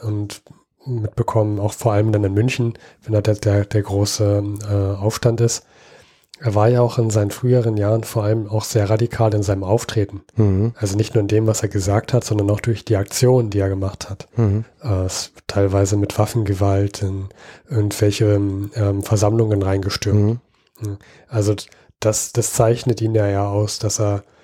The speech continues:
Speaker 1: schon probiert hat, eher durch Extremismus in seinen Taten auch, ähm, Dinge zu erreichen.
Speaker 2: Ja, Steffen, du meintest, äh, vor drei Wochen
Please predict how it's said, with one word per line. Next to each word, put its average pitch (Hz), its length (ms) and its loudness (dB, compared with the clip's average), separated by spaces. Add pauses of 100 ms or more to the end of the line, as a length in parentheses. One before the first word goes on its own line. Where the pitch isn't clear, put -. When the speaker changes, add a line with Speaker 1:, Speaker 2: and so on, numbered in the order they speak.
(520)
Speaker 1:
schon 110 240 -2
probiert 110 560 0
hat, - 420 -2
eher 104 300 2
durch 101 480 -2
Extremismus 117 880 0
in 110 140 0
seinen 104 180 0
Taten 107 600 0 (200)
auch, 101 460 -2 (300)
ähm, 95 400 -4 (100)
Dinge 104 240 0
zu - 180 -6
erreichen. 98 540 -2 (1120)
Speaker 2:
Ja, 110 140 0
Steffen, 104 300 0
du 104 60 2
meintest, 110 720 0
äh, 107 280 2
vor 107 180 -4
drei 110 300 2
Wochen 117 420 0